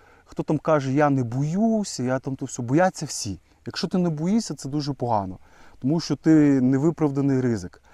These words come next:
І я вам скажу, просто на війні відчуття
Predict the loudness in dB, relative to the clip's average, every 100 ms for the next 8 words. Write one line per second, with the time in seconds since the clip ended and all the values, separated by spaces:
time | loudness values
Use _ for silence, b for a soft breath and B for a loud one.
0 | b b b b b 0 2 2 2 2
1 | 6 4 4 0 0 0 -4 -4 -2 -2
2 | -2 -2 0 0 0 -2 -4 -6 -12 -2
3 | 2 2